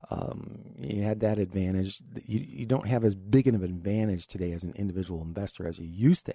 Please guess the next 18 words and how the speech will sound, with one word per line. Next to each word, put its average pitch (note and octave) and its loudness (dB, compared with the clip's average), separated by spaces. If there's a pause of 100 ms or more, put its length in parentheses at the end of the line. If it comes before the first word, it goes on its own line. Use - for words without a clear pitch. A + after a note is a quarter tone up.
have. - -14 (400)
You D#3 -2
still C#4+ 4
have F#3+ 6
one, A2+ -6 (640)
but - -8
you - -8
gotta A#2 2
be A2 2
willing G#2+ 6
to G2 2
put A2+ 0
up G#2+ 4
with G2+ 2
a F2 2
lot G2+ -4 (340)
of F#2 -2
volatility. F#2 0